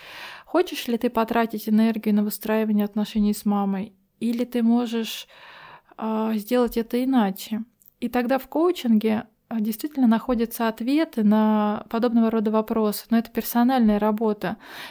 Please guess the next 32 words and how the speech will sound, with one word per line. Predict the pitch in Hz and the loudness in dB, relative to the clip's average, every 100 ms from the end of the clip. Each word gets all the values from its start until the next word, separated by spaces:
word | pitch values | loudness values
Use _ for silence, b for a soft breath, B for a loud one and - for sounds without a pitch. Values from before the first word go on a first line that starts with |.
| B | B
Но | 233 | 2
если | 285 285 | 2 2
говорить | 247 233 262 262 | 0 2 2 2
о | 240 | 0
том, | 240 262 233 | 2 2 2
что | - - 233 226 208 | 0 -4 0 2 2
можно | 208 233 254 254 | 4 4 4 2
ли | 214 | 2
поменять | 214 220 233 240 220 | 2 4 4 6 2
этот | 214 214 208 | -2 -6 -4
якорь, | 214 233 220 196 190 - _ | 0 2 2 -2 -8 -10 _
а, | - - 220 | -16 -6 -4
во | 214 | -2
взрослом | 214 226 220 - 214 | 0 0 0 2 2
возрасте, | 269 349 262 - 220 | 2 2 0 0 -2
ответ: | 233 294 226 | 2 2 4
«Да, | 226 285 | 2 4
можно». | 226 190 196 202 240 262 - B B B B B | 4 2 2 0 0 -4 -18 B B B B B
Есть | 226 240 269 - | -4 -2 -2 -2
такая | 233 233 | -2 -2
техника | 226 247 240 233 220 220 214 | -2 -2 0 2 0 0 -2
коллапс | 214 233 220 196 - | 0 2 2 0 -6
якорей, | 202 208 208 208 202 202 _ _ - - _ _ _ _ _ _ _ _ - | -6 -2 0 0 -2 -6 _ _ -20 -20 _ _ _ _ _ _ _ _ -6
но | 262 240 | 2 2
это | 240 | 2
уже | 220 | -2
терапия, | 226 240 240 240 208 202 214 - _ _ _ - | -2 0 0 0 -2 -2 -4 -12 _ _ _ -8
да. | 240 277 _ B B B B B - | -8 -8 _ B B B B B -8
А, | 233 220 220 214 214 | -2 0 0 0 -2
также | 214 294 302 - 247 | 0 0 0 0 4
мы | 226 240 | 4 4
всегда, | 240 - 220 262 311 311 | 2 -2 0 4 4 2